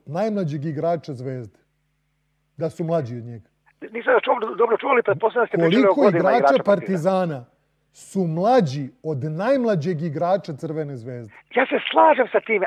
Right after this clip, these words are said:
Speaker 2: ali da ne pričamo o tome. Znam dobro kad je Pavlović došao kao N B A Zvezda, Kalinić je tek počinjao. I nadigrao
Speaker 1: Ma
Speaker 2: ga
Speaker 1: kako
Speaker 2: je u
Speaker 1: počinjao?
Speaker 2: vreme kad
Speaker 1: Dakle
Speaker 2: je
Speaker 1: vam
Speaker 2: Zve-,
Speaker 1: ta priča?
Speaker 2: Molim?
Speaker 1: Š-, kako tek počinjao?
Speaker 2: Tek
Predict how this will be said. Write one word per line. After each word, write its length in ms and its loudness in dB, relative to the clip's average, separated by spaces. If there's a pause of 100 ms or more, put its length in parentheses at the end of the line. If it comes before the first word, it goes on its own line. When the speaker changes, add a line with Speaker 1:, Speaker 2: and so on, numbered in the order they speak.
Speaker 2:
ali 180 4
da 100 4
ne 140 2
pričamo 320 2
o 100 8
tome. 280 2 (440)
Znam 160 2
dobro 220 2
kad 140 2
je 60 2
Pavlović 540 2
došao 520 4
kao 180 4 (180)
N 60 -8
B 100 -6
A 140 4 (140)
Zvezda, 340 2
Kalinić 420 2
je 80 2
tek 160 0
počinjao. 500 -2 (560)
I 100 -4
nadigrao 720 4
Speaker 1:
Ma 60 6
Speaker 2:
ga 120 4
Speaker 1:
kako 220 8
Speaker 2:
je 140 6
u 40 -6
Speaker 1:
počinjao? 400 2
Speaker 2:
vreme 180 4
kad 100 6
Speaker 1:
Dakle 160 4
Speaker 2:
je 40 4
Speaker 1:
vam 80 4
Speaker 2:
Zve-, 100 2
Speaker 1:
ta 140 8
priča? 400 -4 (460)
Speaker 2:
Molim? 260 2 (120)
Speaker 1:
Š-, 200 -20
kako 280 0
tek 240 -4
počinjao? 460 -8 (840)
Speaker 2:
Tek 120 0